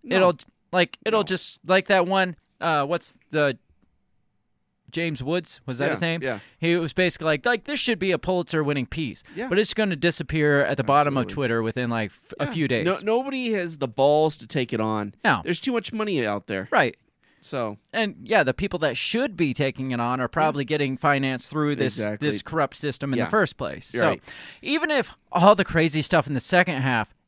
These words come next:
Speaker 2: isn't true,
Speaker 1: Yeah.
Speaker 2: there's enough, like, facts that we talked about in the first,
Speaker 1: Yes.
Speaker 2: first half that, man, this is just a shit piece
Speaker 1: Yeah.
Speaker 2: that never should have allowed to happen.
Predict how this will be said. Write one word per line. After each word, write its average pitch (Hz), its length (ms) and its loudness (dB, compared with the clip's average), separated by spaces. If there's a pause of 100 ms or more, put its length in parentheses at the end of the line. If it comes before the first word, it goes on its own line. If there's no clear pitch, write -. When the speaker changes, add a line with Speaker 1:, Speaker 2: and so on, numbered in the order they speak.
(100)
Speaker 2:
isn't 147 520 0
true, 107 440 -2 (140)
Speaker 1:
Yeah. 101 140 -8 (220)
Speaker 2:
there's 185 200 2
enough, 220 400 2 (160)
like, 135 200 0
facts 190 600 2
that 156 160 2
we 147 100 -2
talked 147 320 0
about 135 220 2
in 139 60 -6
the 135 40 -4
first, 196 440 0
Speaker 1:
Yes. 214 200 -8
Speaker 2:
first 214 260 2
half 117 300 0 (540)
that, 143 180 -2
man, 185 240 -2
this 180 240 -8
is 143 80 -10
just 139 260 -10
a 113 160 -6
shit - 380 -4
piece 123 280 -6
Speaker 1:
Yeah. 156 60 -6
Speaker 2:
that 139 220 -4
never 220 320 2
should 170 180 -2
have 139 120 0
allowed 127 360 2
to 110 100 0
happen. 120 500 0